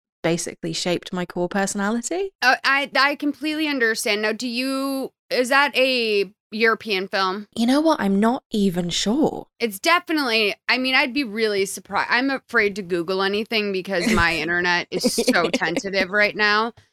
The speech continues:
Speaker 1: Yeah.
Speaker 2: And I think me, like, looking at a dress on asos, like, literally crashed the, my internet. <laughs> So, which will be interesting as I'm the, uh, as I'm the one who typically plays our clips on the show. But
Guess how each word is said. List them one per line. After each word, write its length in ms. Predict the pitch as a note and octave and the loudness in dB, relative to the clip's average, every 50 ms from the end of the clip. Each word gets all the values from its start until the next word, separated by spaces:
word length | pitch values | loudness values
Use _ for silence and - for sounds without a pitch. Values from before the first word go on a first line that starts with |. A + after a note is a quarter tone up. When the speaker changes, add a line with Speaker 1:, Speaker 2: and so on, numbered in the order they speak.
| _ | _
Speaker 1:
Yeah. 200 | - E3+ C3 - - | -4 -2 -2 -2 -2
Speaker 2:
And 100 | - F#3+ | -2 -2
I 60 | G#3 | -2
think 160 | F#3+ A3+ A3+ | 0 0 -2
me, 200 | G#3+ G#3+ G#3 G3+ | 0 2 2 2
like, 200 | G3 F#3+ F3 D3+ | 2 2 0 0
looking 280 | F#3 F#3+ F#3 - F#3+ F#3+ | -2 -4 -2 -2 -2 0
at 100 | F#3 F3 | 0 0
a 60 | F3 | 0
dress 340 | E3+ E3+ F3 E3 F#3 - - | 0 0 0 0 0 -2 -4
on 120 | F3 E3 D3+ | -4 -6 -4
asos, 600 | - F3+ F3 E3+ - - G3+ F#3+ G3+ G#3 - - | -2 -4 -4 -4 -4 -2 -2 -2 -2 -2 -4 -4
like, 160 | F3 D#3+ D#3 | -6 -6 -2
literally 320 | F3+ F3+ F3 F3+ E3+ E3 E3 | -2 -2 0 0 0 0 -2
crashed 540 | - - F#3 D#3+ D#3+ E3 E3+ - - - - | -4 -4 -2 0 0 0 0 -4 -8 -8 -10
the, 80 | F3+ - | -8 -2
my 220 | E3+ E3+ E3+ E3 | 0 0 0 0
internet. 500 | E3+ G3 A3 B3+ D#4 D#4+ D#4+ D#4 - - | 0 0 2 4 4 4 4 2 0 -2
<laughs> 60 | - C#4+ | 0 2
So, 360 | D#4 B3 C4+ E4 C4 B3+ - - _ _ _ _ _ _ _ _ _ _ _ _ - - - - _ _ _ _ _ _ | 4 4 6 6 4 4 0 -4 _ _ _ _ _ _ _ _ _ _ _ _ -20 -20 -20 -20 _ _ _ _ _ _
which 160 | C4+ D4+ D4 E4 | 0 2 2 4
will 120 | F#4 D#4 | 4 4
be 160 | E4+ D#4+ C#4 | 6 4 6
interesting 500 | B3+ B3+ B3+ C#4 B3+ - - A3+ G3 F#3+ | 4 2 0 -2 -4 -2 0 0 0 0
as 120 | G3 F#3 G3 | -2 0 0
I'm 180 | G3 F#3+ G3 | 0 0 0
the, 180 | F#3+ F#3 F#3 - - | -2 -4 -6 -6 -6
uh, 160 | - G#3+ G#3 - - | 0 0 0 2 2
as 240 | G3+ G#3+ G#3+ G3+ G#3+ | 0 0 0 2 2
I'm 220 | A3 G#3+ G#3 G#3 | 2 2 2 0
the 80 | G3+ G3 | -2 -2
one 220 | G3 G3 F#3+ F#3+ | -2 -2 -2 -2
who 100 | F#3 F#3 | -2 -4
typically 420 | F3+ - F3+ - F3+ - - F#3+ F3+ | -4 -6 -10 -10 -10 -6 -6 -6 -6
plays 300 | - - F3+ F3 F3 F3+ | -4 -4 -6 -4 -2 -2
our 140 | E3 D3+ - | -2 -4 -4
clips 360 | - - B3 A3+ - - - | -6 -6 -6 -6 -6 -6 -6
on 120 | G3+ F3+ | -4 -2
the 100 | A3 B3 | -2 0
show. 420 | - - - A#3+ F3+ E3+ F3 F3+ - | 0 0 2 4 4 4 4 2 0
But 380 | B3+ A3 A#3+ A#3 A3 G3+ F#3 - | 0 2 4 4 4 4 0 -2